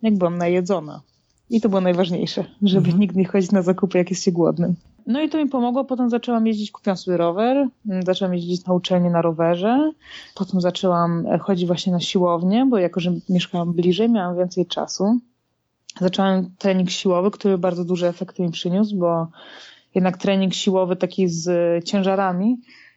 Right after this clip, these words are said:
Speaker 1: e, powoduje, że nie spalamy kalorii, tylko w, znaczy nasz organizm nie jest w tym takim trybie spalania tylko w czasie wysiłku, ale także po. Mm, i to dało mi duże efekty.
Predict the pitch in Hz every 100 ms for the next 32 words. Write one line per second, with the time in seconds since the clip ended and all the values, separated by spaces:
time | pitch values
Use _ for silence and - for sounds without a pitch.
0 | _ 190 202 196 220 220 214 226 220 214
1 | 196 208 208 - 214 214 208 208 196 196
2 | 190 - 180 - - - _ 208 180 -
3 | 185 180 190 190 190 202 185 196 185 -
4 | 185 180 180 196 185 185 - 185 180 180
5 | 196 190 - - - 190 180 - 180 170
6 | - 233 233 196 185 180 185 185 - 156
7 | 147 - _ - 185 185 180 - 196 196
8 | 185 185 185 180 180 175 175 175 170 165
9 | 180 165 170 180 - 254 302